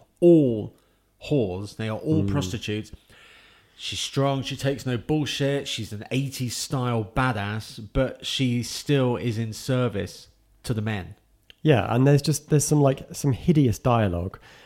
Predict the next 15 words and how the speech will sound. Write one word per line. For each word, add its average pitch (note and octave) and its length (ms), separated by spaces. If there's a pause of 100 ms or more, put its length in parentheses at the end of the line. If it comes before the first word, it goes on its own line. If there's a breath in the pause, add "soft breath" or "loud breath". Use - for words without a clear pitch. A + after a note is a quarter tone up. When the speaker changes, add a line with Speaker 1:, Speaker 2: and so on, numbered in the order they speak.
(200 soft breath)
Speaker 2:
like, A2 320
Speaker 1:
<laughs> - 600
Speaker 2:
like, B2 220
where A#2 400
Ma-, B2 180
it's D#3+ 160
basically D3+ 360
all G#2 140
Marv, G2 420
and, C3+ 200
you D3 80
know, D3+ 160
he E3 240
is C#3+ 140
obviously A2+ 680